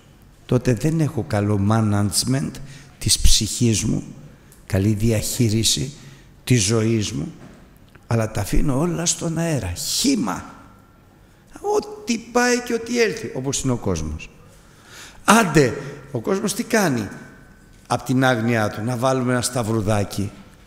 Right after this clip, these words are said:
να φτιάξουμε ένα χαϊμαλί για να μας φυλάει ο Θεός. Και ο Θεός συγκαταβαίνει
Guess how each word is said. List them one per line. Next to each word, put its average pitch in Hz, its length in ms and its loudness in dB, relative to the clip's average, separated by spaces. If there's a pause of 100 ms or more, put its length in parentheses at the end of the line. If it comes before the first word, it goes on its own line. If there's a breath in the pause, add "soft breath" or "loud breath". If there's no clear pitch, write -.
(120)
να 107 100 2
φτιάξουμε 131 440 2
ένα 131 120 2
χαϊμαλί 127 760 0 (440)
για 143 140 2
να 139 80 2
μας 135 200 0
φυλάει 127 400 2
ο 120 60 0
Θεός. 120 380 -8 (260 loud breath)
Και - 80 -16
ο 180 40 -6
Θεός 202 160 -4
συγκαταβαίνει 202 880 -2